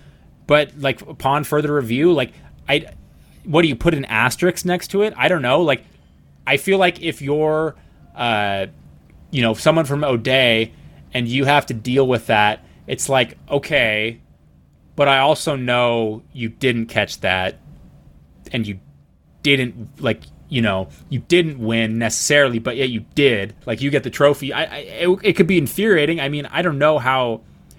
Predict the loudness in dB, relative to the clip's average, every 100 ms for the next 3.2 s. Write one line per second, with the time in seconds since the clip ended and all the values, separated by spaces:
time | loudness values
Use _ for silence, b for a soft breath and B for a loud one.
0 | b -4 0 2 0 -2 -6 -4 -2 -4
1 | -6 -16 -20 -12 -6 -4 0 0 0 -2
2 | -6 -6 -8 -14 b b b b -6 2
3 | 2 2